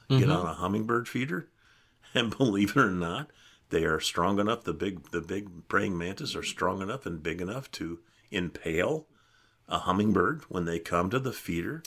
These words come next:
Speaker 2: Yep. Grab
Speaker 1: And
Speaker 2: 'em.
Speaker 1: actually,
Speaker 2: Just
Speaker 1: yeah.
Speaker 2: foop. Yeah,
Speaker 1: Yeah.
Speaker 2: hold on.
Speaker 1: And actu-,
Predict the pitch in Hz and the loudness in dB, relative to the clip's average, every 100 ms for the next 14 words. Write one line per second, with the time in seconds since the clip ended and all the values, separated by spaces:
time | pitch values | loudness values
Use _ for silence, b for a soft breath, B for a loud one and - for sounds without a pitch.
0 | - 110 - - 117 131 123 87 95 - | -8 -8 -6 4 6 8 6 2 2 0
1 | 101 98 95 - - 87 107 120 - 233 | 2 6 6 4 -4 -2 0 4 6 6
2 | 302 - - _ _ _ _ - - 110 | 4 -6 -8 _ _ _ _ -16 -4 2
3 | 117 123 127 117 135 147 147 90 90 98 | 4 4 6 8 8 6 4 4 2 0
4 | - | -4